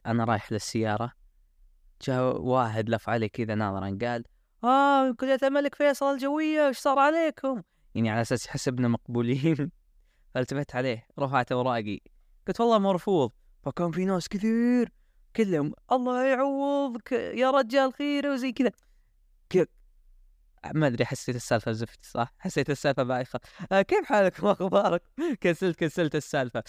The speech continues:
آم، شلونكم؟ شو مسوين؟ والله شوفوا، أنا أشوف إن البودكاست إلى هنا وبس صراحة، لأن ما عندي سوالف بديت أهبد لكم أي شيء. فيعطيكم العافية على استماعكم، وشكرًا. آه، أتمنى البودكاست نال على إعجابكم.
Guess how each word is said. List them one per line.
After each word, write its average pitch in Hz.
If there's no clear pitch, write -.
آم، 147
شلونكم؟ 127
شو 120
مسوين؟ 113
والله 254
شوفوا، 185
أنا 151
أشوف 151
إن 135
البودكاست 135
إلى 123
هنا 123
وبس 110
صراحة، 113
لأن 113
ما 135
عندي 135
سوالف 123
بديت 120
أهبد 123
لكم 123
أي 123
شيء. 123
فيعطيكم 175
العافية 135
على 117
استماعكم، 127
وشكرًا. 127
آه، 107
أتمنى 120
البودكاست 110
نال 110
على 107
إعجابكم. 120